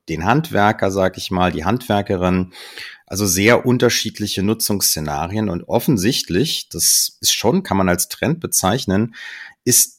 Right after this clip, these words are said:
kommt das jetzt in den Markt. Die Frage ist, wie ist dann am Ende natürlich die Nachfrage, aber das ist auf jeden Fall ein Thema, was bei unglaublich vielen Herstellern vorhanden war und wahrscheinlich, was wir zweitausenddreiundzwanzig dann auch sehen werden.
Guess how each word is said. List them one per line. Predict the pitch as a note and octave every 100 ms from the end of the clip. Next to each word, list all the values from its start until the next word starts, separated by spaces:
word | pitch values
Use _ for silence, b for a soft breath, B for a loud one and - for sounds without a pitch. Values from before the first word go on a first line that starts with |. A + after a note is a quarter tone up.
| -
kommt | - A2 A2+
das | A2 -
jetzt | B2 -
in | G2+
den | G2
Markt. | E2+ D2+ G2 D#3 -
Die | G2
Frage | - E2+ G2+ A2
ist, | -
wie | F#2
ist | - -
dann | G#2
am | G2+ F#2+
Ende | F2+ G2+
natürlich | G2 F#2 - F#2 -
die | E2+
Nachfrage, | D#2+ G#2+ - - F#2 F#2
aber | E2+
das | F2+
ist | G2+
auf | -
jeden | E2 G#2+
Fall | G#2+ G2+ F#2
ein | F2+ F2+ -
Thema, | - G2+ A2 G#2
was | F#2 F2+ -
bei | D#2 D#2+ - _ _
unglaublich | A#2+ B2 F#2 E2+ E2
vielen | - D#2+ D#2+
Herstellern | D#2+ D2 - D2+ C#2+ C#2+ C#2 D2 B B B B B B _ -
vorhanden | - G#2+ F#2 G#2+ A2 C3+
war | A#2+ C3 D#3+ -
und | G2+ G2+ G2 - -
wahrscheinlich, | G2 G#2 G2+ G#2+ - - -
was | G2+
wir | G#2+
zweitausenddreiundzwanzig | - F#2+ F#2 G#2 F#2+ G2 - F#2 F#2 - E2+ F#2+ -
dann | E2+ F2
auch | F2
sehen | E2+ E2 D2
werden. | C#2+ C2+